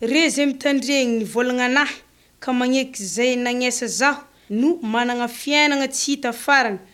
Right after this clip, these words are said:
ka tsy hadisoiny. Fa tafafindra, niala takamin'ny fahafatesana,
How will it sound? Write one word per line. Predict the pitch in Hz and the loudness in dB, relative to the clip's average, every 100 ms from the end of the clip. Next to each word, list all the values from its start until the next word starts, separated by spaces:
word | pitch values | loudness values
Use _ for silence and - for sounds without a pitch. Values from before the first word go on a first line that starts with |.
| _ _ _ | _ _ _
ka | - 254 | -6 -4
tsy | 262 254 | -2 -4
hadisoiny. | 196 - - 302 254 185 - _ _ _ _ _ | -4 -6 -4 -2 -2 -4 -12 _ _ _ _ _
Fa | 311 311 285 | 4 4 4
tafafindra, | 269 262 262 - 311 247 185 - _ _ - | 0 -2 -2 4 4 4 0 -10 _ _ -6
niala | 220 254 254 | 0 2 2
takamin'ny | 254 254 262 254 | 0 0 2 2
fahafatesana, | 254 254 254 247 277 262 208 | 0 -2 -2 2 2 2 -2